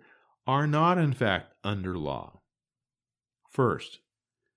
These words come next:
Paul means that we no longer suffer the law's curse for our infractions of God's revealed will. Remember Galatians three thirteen, "Christ redeemed us from the curse of the law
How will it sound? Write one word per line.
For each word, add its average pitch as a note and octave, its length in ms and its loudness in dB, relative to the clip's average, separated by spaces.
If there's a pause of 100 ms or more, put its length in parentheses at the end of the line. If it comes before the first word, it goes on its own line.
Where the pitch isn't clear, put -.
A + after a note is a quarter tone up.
(420)
Paul C3 240 2
means C#3+ 440 2
that A2+ 80 -4
we G#2 140 -4
no G#2 160 -6
longer C#3 340 0
suffer B2+ 380 -4
the A2+ 100 -4
law's F#2+ 380 -4
curse C#3+ 520 0 (380)
for G#2+ 220 -2
our B2+ 140 0
infractions B2 600 -2
of A2 140 -6
God's G2 400 -2
revealed G2 460 -4
will. E2 500 -8 (680)
Remember G#2 380 -2
Galatians D3 520 2
three C3 220 0
thirteen, B2+ 760 -2 (360)
"Christ A#2 400 -2
redeemed A#2+ 560 0
us D3 200 -2
from C#3 680 -2
the E3 100 0
curse C#3+ 400 -2
of B2+ 140 0
the A#2 100 -2
law A2 540 -2